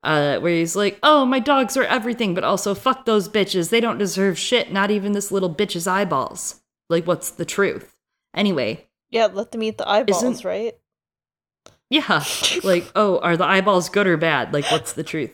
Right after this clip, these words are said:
Speaker 1: But you know who else cares about his bitches, A K A his dogs, his female mother dogs,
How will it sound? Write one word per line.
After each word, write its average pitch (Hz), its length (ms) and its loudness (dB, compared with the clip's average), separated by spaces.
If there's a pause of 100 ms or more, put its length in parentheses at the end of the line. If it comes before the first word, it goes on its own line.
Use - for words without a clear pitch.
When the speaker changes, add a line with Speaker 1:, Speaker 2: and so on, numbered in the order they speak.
Speaker 1:
But 165 220 2 (840)
you 196 120 0
know 247 180 2
who 311 220 0
else - 680 -6 (220)
cares 170 340 -2
about 175 180 -4
his 143 140 -6
bitches, 190 680 -4
A 160 80 -6
K 165 200 -8
A 143 60 -4
his 131 220 -6
dogs, 170 580 -4
his - 320 -16 (400)
female 160 240 -6
mother 151 240 -6
dogs, 151 600 -10